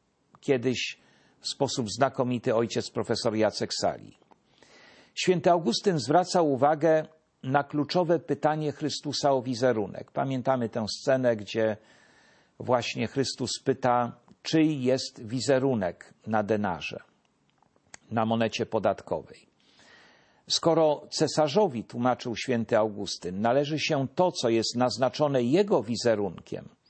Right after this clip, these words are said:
to również Bogu należy się to, co nosi na sobie jego boski obraz. A obraz Boży umieszczony jest w samym człowieku.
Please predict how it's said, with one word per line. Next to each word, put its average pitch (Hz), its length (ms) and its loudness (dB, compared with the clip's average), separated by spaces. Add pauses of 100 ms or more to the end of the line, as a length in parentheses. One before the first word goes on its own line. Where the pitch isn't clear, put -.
(600)
to 147 120 4
również 143 480 0
Bogu 156 420 2
należy 139 480 2
się 120 400 0
to, 151 340 2 (520)
co 147 280 2
nosi 147 420 0
na 139 160 4 (120)
sobie 143 420 0 (200)
jego 143 600 0 (140)
boski 113 560 -2
obraz. 95 420 -2 (1040)
A 131 160 2
obraz 185 360 4 (120)
Boży 147 300 2
umieszczony 135 580 0
jest 123 180 0
w - 100 -10
samym 113 300 0
człowieku. 95 680 -6